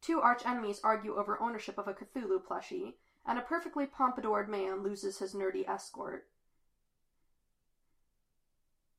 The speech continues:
"Listen to me, Mabel. You do not go farther than three feet from me at this convention. There are people here, people who,"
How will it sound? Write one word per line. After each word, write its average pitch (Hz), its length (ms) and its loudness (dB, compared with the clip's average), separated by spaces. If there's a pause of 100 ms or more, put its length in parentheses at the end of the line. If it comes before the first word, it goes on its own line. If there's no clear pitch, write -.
(380)
"Listen 311 380 2
to 254 80 -4
me, 220 120 -2
Mabel. 190 540 0 (240)
You 240 100 -2
do 247 140 0
not 240 420 6
go 240 120 2
farther 247 440 4
than 202 160 -2
three 240 260 -6
feet - 280 -6
from 214 100 0
me 202 100 0
at 196 120 -4
this 196 120 -4
convention. 202 640 -2 (240)
There 240 140 4
are 220 100 6
people 220 380 0
here, 190 400 -2 (200)
people 226 360 2
who," 208 460 4